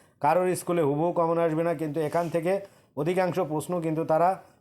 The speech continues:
কমন পেয়ে যেতে পারে। সেই জন্য তোমরা মোটেও অবহেলা না করে আমার ভিডিওগুলো অবশ্যই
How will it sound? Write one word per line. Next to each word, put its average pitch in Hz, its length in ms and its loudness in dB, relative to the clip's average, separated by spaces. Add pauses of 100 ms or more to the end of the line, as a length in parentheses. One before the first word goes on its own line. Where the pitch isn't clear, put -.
কমন 160 320 0
পেয়ে 165 180 2
যেতে 165 220 2
পারে। 160 260 2
সেই 151 200 -2
জন্য 175 220 0
তোমরা 170 280 0
মোটেও 156 280 0
অবহেলা 165 260 2
না 165 100 -2
করে 170 300 2 (360)
আমার 165 300 2
ভিডিওগুলো 160 500 2
অবশ্যই 165 520 0